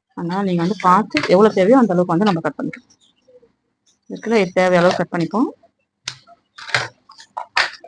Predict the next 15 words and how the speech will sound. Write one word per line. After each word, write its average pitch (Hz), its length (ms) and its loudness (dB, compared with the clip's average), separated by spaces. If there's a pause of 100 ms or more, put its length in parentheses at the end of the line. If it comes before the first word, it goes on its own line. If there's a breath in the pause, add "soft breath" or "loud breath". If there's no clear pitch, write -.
(400)
இது 214 160 -6
எவ்வளவு 208 220 -2
தேவையோ 185 240 2
அந்த 180 140 -4
அளவுக்கு 170 180 -8
கட் - 140 -2
பண்ணிப்போம். 165 320 -8 (1300)
ரொம்ப 185 240 -4
எல்லாம் 185 160 2
எக்ஸஸ் 180 320 -6
வேணாம். 175 260 -4 (2500)
முதல்ல 196 320 -2
நான் 202 120 2
இது 170 140 -2
மேல 185 100 2